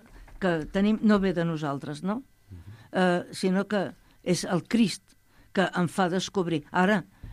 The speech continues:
Speaker 1: eh, jo haig d'estar disposada a voler descobrir, eh, aquesta riquesa. De, en una parròquia mateix, vull dir que t-, tot el que hi ha, "Bueno, és que a mi no m'han dit que m'haguessin pogut consultar".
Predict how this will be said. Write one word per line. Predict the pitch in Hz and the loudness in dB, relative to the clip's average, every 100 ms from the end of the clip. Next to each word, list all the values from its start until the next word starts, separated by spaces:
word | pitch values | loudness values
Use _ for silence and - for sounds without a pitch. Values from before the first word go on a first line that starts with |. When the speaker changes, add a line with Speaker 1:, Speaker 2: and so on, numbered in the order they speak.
| - - | -18 -2
Speaker 1:
eh, | 185 175 170 165 | 0 2 0 2
jo | 175 | 0
haig | 165 | 0
d'estar | 196 208 | -2 -2
disposada | 196 214 - 180 220 254 | -2 -2 -2 0 2 2
a | 202 | 4
voler | 185 170 170 | 4 4 4
descobrir, | 170 - - 190 180 170 139 - - - - - - - | 2 2 4 6 6 4 2 -8 -20 -20 -20 -20 -20 -4
eh, | 190 180 170 175 | 2 4 4 2
aquesta | 175 180 165 185 | 0 0 0 0
riquesa. | 165 165 175 165 160 156 - _ _ _ _ _ - - | 0 0 0 0 0 -4 -8 _ _ _ _ _ -20 -16
De, | - 214 196 208 202 - 254 - - - | -2 0 0 -4 -10 -12 -16 -20 -18 -2
en | 185 | 2
una | 190 214 | 4 2
parròquia | 208 170 208 220 185 | 0 -4 -4 -4 -4
mateix, | 165 156 240 285 208 | -4 -4 -4 -4 -4
vull | 185 | -2
dir | 190 | -2
que | 190 185 170 - | 0 0 -2 -6
t-, | 240 | -10
tot | - 202 | -6 0
el | 240 | 0
que | 202 | 2
hi | 185 | 0
ha, | |
"Bueno, | 180 220 | 2 2
és | 254 | 0
que | 185 | -2
a | |
mi | 175 208 | -2 0
no | 240 | 2
m'han | 226 226 | 2 0
dit | 233 240 - - - - - | 0 -4 -6 -20 -20 -20 -12
que | - 185 170 170 165 139 - - - | 0 2 2 0 -4 -10 -14 -16 -8
m'haguessin | 185 180 190 202 202 | -6 -2 -2 -2 -2
pogut | 202 196 - | -2 -2 -2
consultar". | 190 202 214 254 | -2 0 0 4